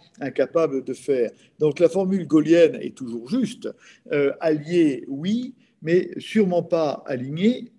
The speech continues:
en, et sûrement pas suiviste, en particulier quand, euh, il n'est en rien évident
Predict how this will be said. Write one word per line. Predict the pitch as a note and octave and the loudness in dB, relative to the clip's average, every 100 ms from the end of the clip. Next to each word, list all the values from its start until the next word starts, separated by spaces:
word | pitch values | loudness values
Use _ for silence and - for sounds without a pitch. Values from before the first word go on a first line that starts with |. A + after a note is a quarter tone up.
| _ _ | _ _
en, | F3+ F#3 | 0 2
et | F3 D#3 | 4 2
sûrement | - F3+ F#3 | 2 0 0
pas | F3+ F3 C3+ - - | 0 2 2 -2 -20
suiviste, | - - E3 A#3+ A#3 - A2 - _ - | -14 -6 -2 -2 -4 -6 -10 -10 _ -2
en | A3 | 0
particulier | - D#3 D#3+ D3+ D3 C#3+ G3+ A#3 G#3+ - _ | 2 -2 -6 -10 -8 -4 -4 -4 -8 -20 _
quand, | - E3+ D#3+ D#3+ | -2 0 0 2
euh, | D#3 D3 F#3 | 4 2 -2
il | D3 D3 | -8 -4
n'est | D#3 D3 C3+ - | 0 0 -2 -2
en | F3 | -2
rien | C3+ D#3+ D3+ - | 0 -6 -6 -2
évident | G3 C3+ C3+ D#3+ G3+ G#3 | -2 -2 -4 -2 -2 -4